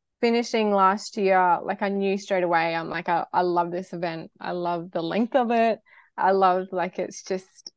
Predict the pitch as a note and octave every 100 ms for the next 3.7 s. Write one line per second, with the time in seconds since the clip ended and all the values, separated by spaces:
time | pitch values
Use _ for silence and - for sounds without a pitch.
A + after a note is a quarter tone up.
0 | _ _ - A3 G#3 - G3 F#3+ A#3 B3+
1 | B3 A#3+ G#3+ G#3+ F#3 F#3 G3+ G3+ G#3 F#3+
2 | F3+ F#3+ G#3 - G3+ G3+ G3+ G3 F#3 F#3
3 | F3+ F3+ F3 - G3+ F#3+ F#3